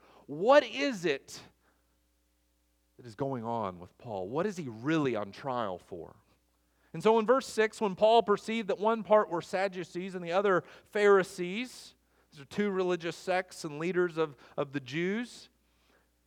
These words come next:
he cried out in the council, "Brothers,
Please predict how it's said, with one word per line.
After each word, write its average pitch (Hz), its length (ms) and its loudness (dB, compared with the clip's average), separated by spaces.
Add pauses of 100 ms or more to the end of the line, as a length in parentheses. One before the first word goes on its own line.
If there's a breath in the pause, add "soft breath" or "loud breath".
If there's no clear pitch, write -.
he 226 140 -2
cried 254 400 4
out 285 160 6
in 254 100 -2
the 247 60 -2
council, 175 720 -2 (2250 soft breath)
"Brothers, 226 800 4